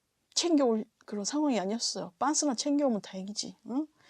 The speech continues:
그리고 이제 저작권 문제가 걸려 있잖아요. 그래서 아무래도 출판사에다가 뭐 미리 연락을 해본다든가 뭐 그런 게 필요할 것 같아요. 근데 모르겠어. 그리고 책도 다시 사야 될 것 같고, 굳이 이 컨텐츠를 내가 해야 되나?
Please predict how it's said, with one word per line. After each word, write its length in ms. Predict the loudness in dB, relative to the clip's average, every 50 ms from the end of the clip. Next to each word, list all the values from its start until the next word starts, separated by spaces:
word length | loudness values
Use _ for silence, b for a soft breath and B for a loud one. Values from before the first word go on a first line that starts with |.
| B B B
그리고 180 | -2 2 2 4
이제 140 | 4 2
저작권 520 | 0 2 0 2 2 2 2 4 2 2 2
문제가 600 | 0 0 0 0 2 2 4 4 2 2 0 -4 b b b b b b b b b b b _
걸려 280 | 2 4 8 8 8 6
있잖아요. 560 | 6 2 -2 -4 -4 -2 -2 0 -2 -2 -2 -4
그래서 460 | -8 -8 -4 -4 -4 -2 -2 -4 -6 -8 -6
아무래도 540 | -4 -2 0 0 0 0 0 0 -2 -2 -6 _ _
출판사에다가 800 | -8 -6 -6 -6 -6 -6 -6 -2 0 2 2 2 2 0 -2 -2
뭐 140 | -2 -2 -2
미리 220 | 0 2 2 4
연락을 300 | 4 4 2 2 0 -2 -2
해본다든가 600 | -4 -6 -2 -2 -2 -2 -2 -6 -10 -12 -16 -18 _
뭐 100 | -16 -12
그런 180 | -6 -4 -2 -2
게 80 | -2
필요할 260 | -4 -4 -6 -6 -6
것 120 | -6 -8 -14
같아요. 240 | -14 -12 -10 -8 -4
근데 120 | -4 -2
모르겠어. 460 | 2 2 2 2 2 -2 -2 -4 -6 -8
그리고 340 | -10 -10 -8 -8 -8 -8 -10 B B B B B B
책도 240 | -4 -4 -4 -4 -6
다시 260 | -10 -6 -6 -6 -4
사야 200 | -4 -6 -6 -4 -4
될 100 | -4 -4
것 120 | -6 -8
같고, 320 | -10 -12 -6 -4 -4 -4 B B B B
굳이 260 | _ -4 -2 0 0 0
이 340 | 2 2 2 2 0 0 -4 -8 _ _ -8 -4
컨텐츠를 400 | -4 -2 -2 0 0 2 2 2
내가 160 | 2 0 0
해야 160 | 0 0 0
되나? 320 | 0 0 0 -2 -4 -6